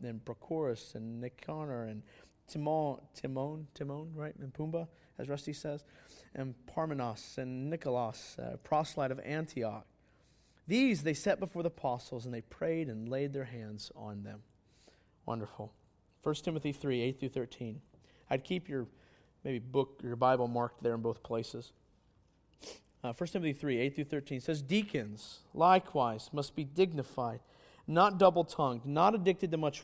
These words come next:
wine, not greedy for dishonest gain. They must hold the mystery of the faith with a clear conscience. And let them also be tested first. Let,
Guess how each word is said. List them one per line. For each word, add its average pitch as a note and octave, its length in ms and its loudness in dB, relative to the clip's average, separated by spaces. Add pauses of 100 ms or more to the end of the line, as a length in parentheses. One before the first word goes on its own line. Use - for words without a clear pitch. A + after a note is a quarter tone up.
wine, G#2+ 280 -4 (420)
not G3+ 240 4
greedy F#3+ 480 4
for D3+ 160 -4
dishonest D#3+ 580 2
gain. C3+ 380 0 (760)
They F3+ 80 -2
must G#3 160 2
hold A3+ 320 4
the B3+ 40 -2
mystery G#3+ 400 -2
of G3+ 60 4
the F#3 80 -2
faith - 560 -4
with D#3+ 100 -6
a C#3+ 140 -14
clear A3 460 -2
conscience. - 880 -4 (1000)
And E3 80 2
let B3 120 10
them A3 140 10
also B3 320 10
be G3+ 140 2
tested F#3+ 440 0
first. E3+ 520 2
Let, F#3 160 6